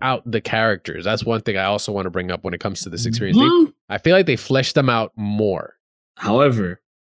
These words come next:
Speaker 2: I feel as though the bosses, the head bosses, were not fleshed out.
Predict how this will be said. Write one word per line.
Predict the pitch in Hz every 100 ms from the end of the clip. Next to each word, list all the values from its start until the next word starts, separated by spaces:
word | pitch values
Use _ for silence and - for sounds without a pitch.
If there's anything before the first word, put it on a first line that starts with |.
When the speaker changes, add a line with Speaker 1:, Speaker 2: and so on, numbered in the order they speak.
| _ -
Speaker 2:
I | 101 117 131
feel | 131 151 151 151 147
as | 117 131 123
though | 131 135
the | 139
bosses, | 120 123 143 156 120 104
the | 113
head | 113 139 151
bosses, | 143 156 175 - 117 117
were | 120
not | 117 123 143
fleshed | - 151 151 -
out. | 147 160 101